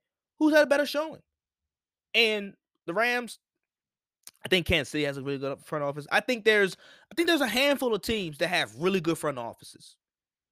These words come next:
I think Kansas City's really up there. I think the forty-niners are up there.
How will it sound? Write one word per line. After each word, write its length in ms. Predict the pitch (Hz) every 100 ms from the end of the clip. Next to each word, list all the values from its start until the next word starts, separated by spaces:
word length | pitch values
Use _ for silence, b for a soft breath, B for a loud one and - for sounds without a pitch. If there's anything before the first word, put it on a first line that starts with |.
| _ _ _ _ -
I 80 |
think 240 | 143 190 139
Kansas 300 | 160 123 104
City's 280 | 190 180 160
really 200 | 165 160
up 160 | 147
there. 320 | 147 139 156 - b b b b
I 80 | 123
think 220 | - 135
the 60 | 113
forty-niners 760 | 143 113 101 135 165 165 151
are 80 | 151
up 140 | 143 -
there. 360 | 139 139 160